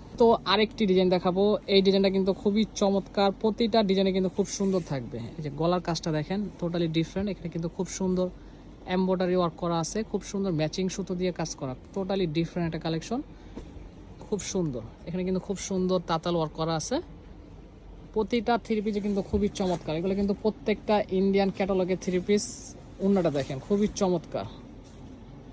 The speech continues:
খুবই সুন্দর কালেকশনগুলো। সেমটা কিন্তু চার পিস কালার হবে, চার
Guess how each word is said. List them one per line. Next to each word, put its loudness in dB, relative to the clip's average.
খুবই 2
সুন্দর 2
কালেকশনগুলো। 0
সেমটা 0
কিন্তু 0
চার 2
পিস -2
কালার 2
হবে, 0
চার 2